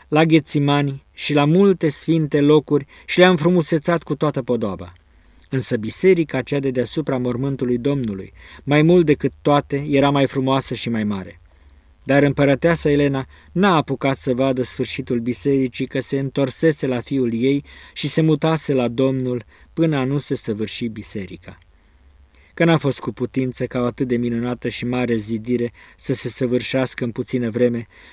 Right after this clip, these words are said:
ci abia în zece ani s-a zidit. Deci, săvârșindu-se biserica,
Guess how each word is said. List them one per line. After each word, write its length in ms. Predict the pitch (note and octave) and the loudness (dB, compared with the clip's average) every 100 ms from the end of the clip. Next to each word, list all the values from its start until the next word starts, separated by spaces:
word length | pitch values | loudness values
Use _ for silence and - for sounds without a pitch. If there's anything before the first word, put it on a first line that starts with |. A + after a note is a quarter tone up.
| _ | _
ci 100 | - | -2
abia 340 | B2+ B2 C#3+ D3+ | 0 2 2 2
în 200 | C#3 B2+ | -2 -2
zece 580 | A#2 C3+ F3 - - - | -2 0 0 0 -4 -4
ani 300 | C3+ B2+ A2 | -4 -4 -4
s-a 240 | - G#2 | -6 -8
zidit. 560 | G2+ G2 F#2 F#2+ F2 - _ _ _ _ _ _ _ | -8 -8 -10 -12 -16 -20 _ _ _ _ _ _ _
Deci, 220 | - A#2 C3 | -4 0 0
săvârșindu-se 880 | - C#3+ C#3+ - G#3 F#3 D#3 - | 2 2 2 2 0 0 0 -2
biserica, 640 | B2 B2 D3+ D3+ C#3 C#3+ | -2 -2 0 0 0 -4